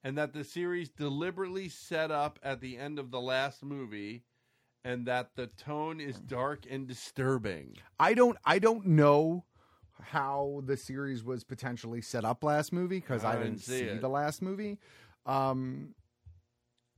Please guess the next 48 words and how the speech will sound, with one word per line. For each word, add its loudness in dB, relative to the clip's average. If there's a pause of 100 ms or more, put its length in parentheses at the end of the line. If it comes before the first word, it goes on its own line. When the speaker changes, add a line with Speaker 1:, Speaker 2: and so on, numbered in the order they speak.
(240)
Speaker 2:
I, -8 (120)
I -4
don't 0
know. -4 (180)
It's, 0 (180)
you 8
know, 12
they 8
tried 8
to -6
do 10
a 12
Friday 8
the 6
Thirteenth 4
T 0
V -4
show -2
once. -6 (220)
Speaker 1:
Not 4
with 2
Jason, 2
Speaker 2:
No, 12
Speaker 1:
though. 12
Speaker 2:
he 12
would 4
never, 10
he 8
didn't 0
appear 6
in 0
any, 4 (240)
he 12
Speaker 1:
No. 12
Speaker 2:
appeared 12
in 8
the 8
intro, 8
didn't 6
he? 6
Speaker 1:
No, 2
I 6
don't 2
even 0
think 0
he 0
appeared 2
in 6